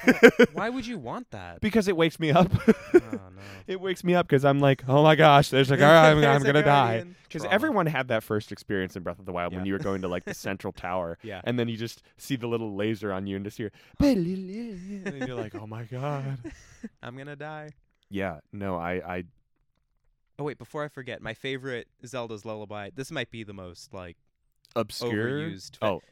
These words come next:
Speaker 2: no,
Speaker 1: overused.
Speaker 2: <laughs> overused fact ever, but Ballad of the Goddess from Skyward Sword.
Speaker 1: <sighs>
Speaker 2: It's, it's, um,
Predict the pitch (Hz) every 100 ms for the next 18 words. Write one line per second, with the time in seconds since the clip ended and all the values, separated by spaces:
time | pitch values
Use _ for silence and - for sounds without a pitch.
0 | - 117 127 131 139 - 196 165 160 160
1 | 143 - 131 147 127 113 117 104 117 110
2 | 104 98 104 101 92 90 - 101 92 -
3 | 110 98 101 110 104 110 _ - - -
4 | _ _ _ _ _ _ _ 107 - -
5 | - - _ 117 - 113 101 95 95 107